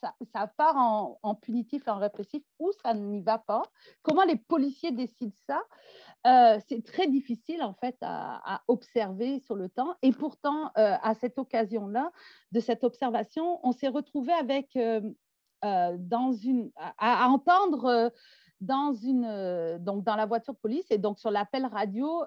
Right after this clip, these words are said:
euh, euh, le neuf un un qui rapportait avoir reçu des plaintes parce qu'il y avait des gens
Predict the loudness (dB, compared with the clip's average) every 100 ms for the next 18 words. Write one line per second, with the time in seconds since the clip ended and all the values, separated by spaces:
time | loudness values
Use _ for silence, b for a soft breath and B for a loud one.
0 | 2 2 2 -2 -4 -6 -10 -12 -12 -16
1 | B B -20 -20 B B B B -20 B
2 | _ _ _ _ _ _ _ _ _ 4
3 | 6 8 8 6 4 4 4 2 0 0
4 | 0 -2 -4 -2 -2 0 -4 _ -2 0
5 | 0 -4 -4 -8 -6 -8 -4 -4 -2 -6
6 | -8 -6 -4 -2 -2 -4 -4 -4 -6 -6
7 | -4 -4